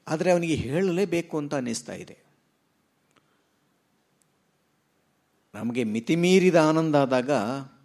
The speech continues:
ಮನಸ್ಸು ಚಡಪಡಿಸ್ತಾ ಇರ್ತದೆ. ನಾಲ್ಕು ಜನರಲ್ಲಿ ಅದನ್ನು ಹೇಳಿ, ನಮ್ಮ ಆನಂದವೋ, ನಮ್ಮ ಆ ಅಸಾಧಾರಣವಾದಂಥ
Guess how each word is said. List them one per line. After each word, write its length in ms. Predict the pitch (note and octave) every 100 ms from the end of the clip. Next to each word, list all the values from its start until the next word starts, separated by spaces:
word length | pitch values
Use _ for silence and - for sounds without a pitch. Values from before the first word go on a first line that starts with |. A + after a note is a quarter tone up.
| _ G2
ಮನಸ್ಸು 340 | A2+ B2 D#3
ಚಡಪಡಿಸ್ತಾ 800 | - - G#2 A2+ D3 C#3+ C#3 C3+
ಇರ್ತದೆ. 460 | B2 - - - _ _ _ _ _ _ _ _ _ _ _ _ _ _ _
ನಾಲ್ಕು 560 | - G#2+ C3+ G#3 G#3 A3
ಜನರಲ್ಲಿ 440 | F3+ F3+ F#3 G3
ಅದನ್ನು 240 | F3 F3 F#3
ಹೇಳಿ, 840 | C3+ - D#3+ F#3 G3+ E3 F2+ - _ _ _ _ _ _ _ _ _ _ _ _ _ _ _ _ _ _ _ _ _ _ _ _ _ _ _
ನಮ್ಮ 280 | - A#2 C3+
ಆನಂದವೋ, 840 | B2+ B2+ D3+ D3+ C#3+ C#3+ G2+ F2 - _ -
ನಮ್ಮ 540 | G#2+ A#2 A#2 F#2 - _ _ _ _ _ _ _ _ _ _
ಆ 160 | G#2 F#2+
ಅಸಾಧಾರಣವಾದಂಥ 1500 | - C#3+ - A2 C3 C#3+ D3 C#3+ C#3+ C3+ B2+ B2+ B2+ A#2+